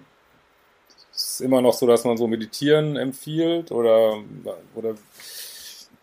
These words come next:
oder diesem Gefühl auch im Alltag immer wieder nachspüren, was macht mich gerade glücklich oder was würdest du da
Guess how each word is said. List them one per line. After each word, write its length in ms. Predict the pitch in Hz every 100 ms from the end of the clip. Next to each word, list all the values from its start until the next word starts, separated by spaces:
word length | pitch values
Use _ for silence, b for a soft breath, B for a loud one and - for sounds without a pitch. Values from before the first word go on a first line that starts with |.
| _ _ _ _ -
oder 240 | 143 131
diesem 200 | 127 127
Gefühl 360 | 123 120 151 160
auch 140 | 131
im 100 | 120
Alltag 680 | 117 156 147 147 151 151 151 -
immer 220 | 147 143
wieder 240 | 139 139 139
nachspüren, 760 | 139 143 - - 151 156 143
was 140 | 123 120
macht 160 | 131
mich 120 | 123 -
gerade 180 | 123 -
glücklich 600 | 143 156 147 147 147 131
oder 240 | 123 117
was 160 | 117 -
würdest 200 | 117 -
du 60 | 117
da 440 | 117 117 113 113